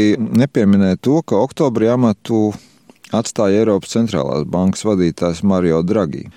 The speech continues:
Un atkal jāsaka tā, ka mēs esam pieraduši pie eiro stabilitātes. Nauda vispār ir diezgan abstrakta lieta. Ā, inflācija zema un tā joprojām.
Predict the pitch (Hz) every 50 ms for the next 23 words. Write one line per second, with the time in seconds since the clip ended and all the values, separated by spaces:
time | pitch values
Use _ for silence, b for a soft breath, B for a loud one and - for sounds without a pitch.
0 | b b b b b b b b b b b b b _ _ _ _ - 117 131
1 | 143 - - 135 131 135 120 120 - 156 120 101 - 113 117 131 131 - - 120
2 | 107 - - 139 143 127 110 98 92 101 101 92 - 98 - 107 113 123 127 117
3 | 95 92 - - - 147 139 127 101 90 85 - - 85 73 71 71 - - -
4 | 101 107 110 107 95 98 131 139 - - 110 - - 120 151 127 95 90 87 92
5 | 90 95 101 - - - 80 80 - - 90 87 85 85 80 76 - - 78 -
6 | B B B B B B B B B B B B B B _ - - - 67 73
7 | 71 73 71 - 123 131 - 117 92 80 76 - - 92 82 78 73 76 101 123
8 | 139 139 127 117 104 92 85 80 - - 92 85 - 78 67 69 - - 131 123
9 | 107 98